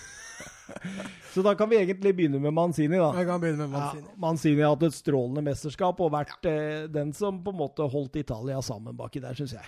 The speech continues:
Speaker 2: Ja, han, eh, jeg, jeg er helt enig med deg. Han har vært, eh, briljant, og en av de vi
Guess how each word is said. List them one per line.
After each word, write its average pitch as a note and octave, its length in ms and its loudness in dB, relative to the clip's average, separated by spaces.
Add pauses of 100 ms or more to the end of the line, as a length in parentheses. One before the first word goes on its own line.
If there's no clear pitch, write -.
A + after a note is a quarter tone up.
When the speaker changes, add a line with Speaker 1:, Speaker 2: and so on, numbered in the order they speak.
Speaker 2:
Ja, E3 120 -12 (200)
han, D3+ 240 -12
eh, C#3 440 -12
jeg, C#3 240 -10
jeg D#3 80 -10
er C3+ 140 -6
helt C3+ 120 -8
enig C#3 180 -14
med - 120 -18
deg. - 80 -18 (100)
Han D#3+ 120 -12
har C#3 200 -10
vært, - 280 -20
eh, D#3 280 -12
briljant, A#3 480 -4
og A#3 180 -2
en E3+ 160 -6
av E3+ 100 -6
de D3+ 160 -6
vi E3 120 -8